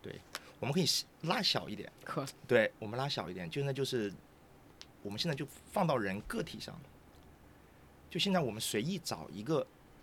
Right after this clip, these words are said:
Speaker 1: 中国人，我们就非常放在世界的这个角度去看啊。
Speaker 2: 嗯。
Speaker 1: 就我们身边这些中国人，如果你真的要去说他故事多不多，人有没有趣，你的直观感觉，你觉得算是有趣的吗？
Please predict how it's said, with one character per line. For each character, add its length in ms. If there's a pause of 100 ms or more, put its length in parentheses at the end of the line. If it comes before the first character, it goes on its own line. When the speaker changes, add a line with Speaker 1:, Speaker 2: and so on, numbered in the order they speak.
(1160)
Speaker 1:
中 200
国 160
人， 100 (520)
我 100
们 100
就 160
非 280
常 420 (200)
放 160
在 80
世 260
界 140
的 100
这 100
个 80
角 120
度 140
去 80
看 200
啊。 80 (320)
Speaker 2:
嗯。 160 (480)
Speaker 1:
就 120
我 80
们 120
身 160
边 140
这 80
些 120
中 180
国 160
人， 120
如 120
果 160
你 140
真 180
的 80
要 160
去 220
说 240
他 320 (100)
故 140
事 160
多 180
不 80
多， 240
人 140
有 100
没 120
有 140
趣， 360 (560)
你 100
的 100
直 200
观 180
感 300
觉， 120
你 140
觉 160
得 140 (920)
算 160
是 120
有 140
趣 220
的 80
吗？ 80